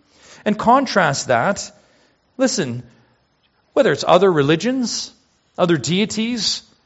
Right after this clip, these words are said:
other professed care, do they talk this way?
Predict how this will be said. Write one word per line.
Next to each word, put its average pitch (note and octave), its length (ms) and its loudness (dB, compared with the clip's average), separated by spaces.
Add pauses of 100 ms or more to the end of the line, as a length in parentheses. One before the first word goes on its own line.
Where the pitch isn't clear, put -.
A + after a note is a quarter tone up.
(180)
other F#3+ 240 6
professed - 680 -2
care, G#3 540 -2 (960)
do G#3 160 0
they A#3 180 2
talk F3+ 380 0
this F3+ 260 0
way? G3 340 0